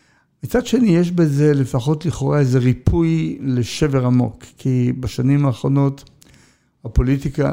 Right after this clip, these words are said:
לא רק בארץ, בעולם, אבל בעצ-, גם בארץ, הפכה להיות פוליטיקה של זהויות ושל שנאת האחר. וזה מביא לך הרבה קולות, נגד השחור, המקסיקני, המוסלמי, היהודי, זה עבד. תראה את טראמפ ותראה את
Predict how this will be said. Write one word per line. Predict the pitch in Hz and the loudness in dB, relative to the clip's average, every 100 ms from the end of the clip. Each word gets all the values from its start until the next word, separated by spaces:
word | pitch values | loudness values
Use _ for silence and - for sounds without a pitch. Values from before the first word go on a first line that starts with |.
| - | -6
לא | - 151 165 | -6 -2 0
רק | 170 | 0
בארץ, | 127 - 143 117 113 143 | 0 0 0 -2 -4 -4
בעולם, | 123 135 156 | -2 0 2
אבל | 135 127 | 0 -2
בעצ-, | 135 - 175 | -6 -6 -2
גם | 160 | 0
בארץ, | 135 135 127 117 - | 0 0 -2 -4 -8
הפכה | 117 - 147 | -12 -4 0
להיות | 139 120 | 0 0
פוליטיקה | 131 131 143 143 139 | 0 0 -2 -2 -4
של | 113 139 | 0 0
זהויות | 123 131 123 131 143 147 - - - - - _ | 2 2 4 4 2 0 -12 -20 -20 -20 -20 _
ושל | 127 - | -6 0
שנאת | 131 - 151 139 147 - | -2 2 2 2 0 -2
האחר. | 131 - 135 123 110 _ _ - _ _ - | -6 -4 -6 -6 -8 _ _ -20 _ _ -2
וזה | 131 135 | 2 4
מביא | 135 160 | 4 2
לך | 123 | 2
הרבה | 139 131 | 0 0
קולות, | 135 147 123 117 - - - 123 113 117 | -2 -2 -2 -4 -8 -16 -14 -14 -14 -10
נגד | 120 127 135 127 117 | -4 -2 -2 -2 -4
השחור, | 110 110 - 117 - 180 170 123 | -6 -8 -6 -6 -2 0 0 0
המקסיקני, | 117 123 - 120 175 170 147 | -2 -4 -6 -4 -2 0 2
המוסלמי, | 127 123 - 139 156 156 | 2 -2 -2 -4 0 2
היהודי, | 135 135 147 190 | 2 2 2 0
זה | 180 180 | 2 2
עבד. | 190 202 151 139 _ | 2 0 -4 -16 _
תראה | 143 131 | -8 -6
את | 123 - | -6 -4
טראמפ | 170 175 135 | -2 0 -2
ותראה | 123 - 101 | -4 -4 -2
את | 131 | -2